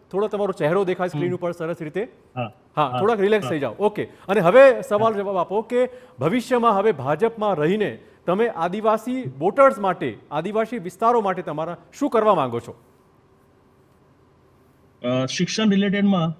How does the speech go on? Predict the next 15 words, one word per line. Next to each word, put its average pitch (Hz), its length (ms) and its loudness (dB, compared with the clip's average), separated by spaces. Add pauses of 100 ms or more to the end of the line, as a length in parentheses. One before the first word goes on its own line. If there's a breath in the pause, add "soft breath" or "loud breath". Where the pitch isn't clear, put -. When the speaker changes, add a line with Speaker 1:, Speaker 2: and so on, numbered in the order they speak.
Speaker 2:
સારી 160 320 0
સ્કૂલ 180 300 -2
ઇન્ફ્રાસ્ટ્રક્ચર્સ, 170 720 -2 (760)
Speaker 1:
જી. 120 200 -10
Speaker 2:
યુથ 180 240 2
માટે 190 200 0
સારી 165 240 -2
કોલેજીસ, 151 540 -2 (720)
હોસ્પિટલ્સની 190 540 0
અંદર 190 200 2
પૂરો 175 200 -2
સ્ટાફ 160 320 -4
આવી 156 140 -2
જાય, 165 160 -2 (1000)
અ, 143 60 -6